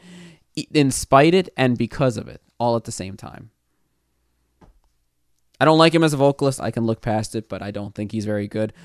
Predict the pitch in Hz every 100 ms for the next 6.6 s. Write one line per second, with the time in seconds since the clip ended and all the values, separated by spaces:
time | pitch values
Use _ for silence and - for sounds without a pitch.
0 | - 123 160 - 143 117 104 104 - -
1 | - 117 - _ - 104 - 113 104 -
2 | - _ _ _ - 131 123 - 131 143
3 | 135 123 120 139 127 170 170 135 131 -
4 | 113 - 175 - 120 117 - 120 110 107
5 | - 117 110 104 107 104 92 - 87 113
6 | - 104 113 - -